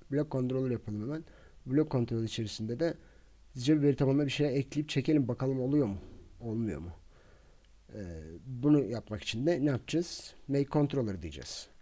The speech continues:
Bir önceki derslerden gördüğünüz üzere. Make controller. Adı ne? Block controller. Okey. Oluşturduk mu? Oluşturduk. Girelim hemen içerisine.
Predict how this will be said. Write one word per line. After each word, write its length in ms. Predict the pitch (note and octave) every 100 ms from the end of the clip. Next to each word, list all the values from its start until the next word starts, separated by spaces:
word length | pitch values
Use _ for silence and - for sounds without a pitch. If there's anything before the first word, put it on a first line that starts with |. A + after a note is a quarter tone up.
| - - - - - - -
Bir 100 | A#2+
önceki 300 | G#2 F#2+ G2
derslerden 500 | G2+ F#2+ - G2 G2
gördüğünüz 440 | F#2 F#2 E2+ D#2+ D2+
üzere. 220 | D2+ C2+ E2 - - - - -
Make 280 | C3+ C#3 - - - - -
controller. 600 | D3+ A#2+ C#2+ - - - - - - - - - - -
Adı 260 | D#3 B2+
ne? 180 | B2+ D3+ - - -
Block 540 | C#3 C3+ D3 - - - - - - - - - - - - - - - -
controller. 680 | - - - - - - - - - - - - -
Okey. 200 | C#3 B2+ - - - - - - - - -
Oluşturduk 540 | - D#3 - G#2+ G#2 C#3
mu? 160 | B2 -
Oluşturduk. 560 | G2+ F#2+ - - - - - - -
Girelim 320 | E3 E3+ D3+
hemen 220 | A#2+ A2 G#2 - - - -
içerisine. 500 | - A2+ G2+ G#2+